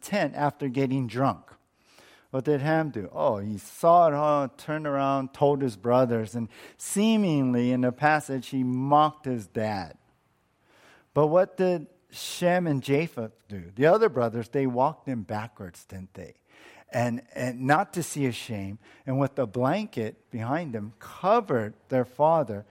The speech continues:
so not to join in disgracing him. Even if that hurt them,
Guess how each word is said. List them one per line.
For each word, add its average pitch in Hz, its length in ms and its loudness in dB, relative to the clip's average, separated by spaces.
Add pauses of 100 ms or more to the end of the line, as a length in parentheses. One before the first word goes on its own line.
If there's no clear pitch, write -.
(140)
so 135 200 -2
not 131 320 -2
to 127 80 -8
join 107 560 -8 (260)
in 104 160 -10
disgracing 95 840 -14
him. 80 240 -18 (1000)
Even 240 400 0
if 214 240 0
that 160 320 4
hurt 175 460 -4
them, 202 220 -8